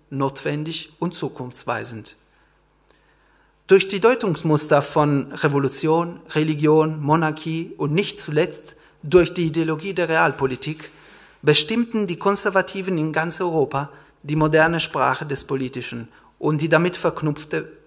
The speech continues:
Wirklichkeitskonstruktion. Ziel meines Vortrages war, war es, Ihnen und euch einige Einblicke hinter den Kulissen der Realpolitik zu geben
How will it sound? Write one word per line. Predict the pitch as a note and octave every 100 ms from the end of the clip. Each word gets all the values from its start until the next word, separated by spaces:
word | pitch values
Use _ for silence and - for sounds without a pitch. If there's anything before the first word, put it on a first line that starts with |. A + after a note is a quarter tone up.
| -
Wirklichkeitskonstruktion. | D#3 C#3+ B2+ A#2 - A#2 - A#2+ - - A#2+ - A#2 A2 B2+ _ _ _ _ _ _ _ _ _ _
Ziel | - G3+ G3+
meines | F3+ F3 -
Vortrages | A#3 - F#3+ F3+ E3+ E3+
war, | F3 F3 - -
war | D#3+ F3 -
es, | F3+ - - _ _ _ _ _ -
Ihnen | F3 F#3 E3+
und | - D3 C3+ -
euch | E3+ F3+ - - - _ - - _ _ _ _ - -
einige | D#3+ E3+ E3
Einblicke | E3 E3+ C3+ C3+ A#2+
hinter | C3+ C#3+ C3+ B2 - - _ _ -
den | C#3 C#3+ C#3
Kulissen | D3 D3+ D3+ - B2+
der | B2
Realpolitik | B2 B2 A#2+ C3 B2+ C3 - -
zu | C#3
geben | D3+ E3+ E3 D3+